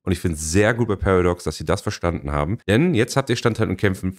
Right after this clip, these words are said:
folgendermaßen. Ihr kriegt einfach Aufgebot mehr Zähigkeit, was schon mal gut ist, weil Aufgebot ist ja Schmutz. Und damit habt ihr es ein bisschen besser. Wichtig, ihr kriegt jetzt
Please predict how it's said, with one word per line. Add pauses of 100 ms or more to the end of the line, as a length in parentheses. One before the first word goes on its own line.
folgendermaßen.
Ihr
kriegt
einfach
Aufgebot
mehr
Zähigkeit,
was
schon
mal
gut
ist,
weil
Aufgebot
ist
ja
Schmutz.
Und
damit
habt
ihr
es
ein
bisschen
besser.
Wichtig,
ihr
kriegt
jetzt